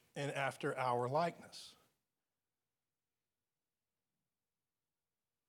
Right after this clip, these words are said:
In our image and after our likeness. Now, it's really interesting when you read passages of Scripture like this, it, it's,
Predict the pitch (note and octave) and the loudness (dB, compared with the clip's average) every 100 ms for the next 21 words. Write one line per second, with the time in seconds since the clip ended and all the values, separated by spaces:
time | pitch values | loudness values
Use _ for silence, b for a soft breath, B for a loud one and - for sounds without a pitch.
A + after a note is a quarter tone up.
0 | _ _ _ D3+ D#3+ F3 F3+ G#3 F3 D3 | _ _ _ 4 8 12 12 12 10 6
1 | D#3 D#3 D#3+ D3+ D3 - C#3+ C#3+ C#3+ E3+ | 4 4 4 6 6 6 6 8 8 8
2 | F3 - - F3+ F3+ F#3 G3+ - G#3+ F#3+ | 8 4 8 12 12 12 10 10 6 4
3 | C4 D4 A#3 B3 F#3+ - D#3 D#3+ D#3+ D#3+ | 4 6 6 4 0 2 2 2 2 4
4 | G#3+ - G#3+ G3+ F3 D#3+ C#3+ - G#3+ - | 4 6 8 8 4 -2 0 6 4 6
5 | E3+ C3+ B2+ C3+ B2 - D#3 D3+ E3 D#3+ | 4 4 4 -2 -2 0 0 0 0 4
6 | - | 2